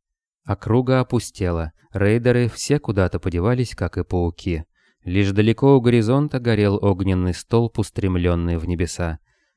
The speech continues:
Корабли пришельцев медленно поднимались всё выше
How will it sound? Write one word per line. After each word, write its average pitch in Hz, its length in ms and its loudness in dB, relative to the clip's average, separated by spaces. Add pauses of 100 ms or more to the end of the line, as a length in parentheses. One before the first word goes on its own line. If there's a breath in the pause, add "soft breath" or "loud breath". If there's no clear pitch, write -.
(180)
Корабли 92 360 0
пришельцев 92 640 -2
медленно 92 460 0
поднимались 92 640 0
всё - 260 -4
выше 104 420 -2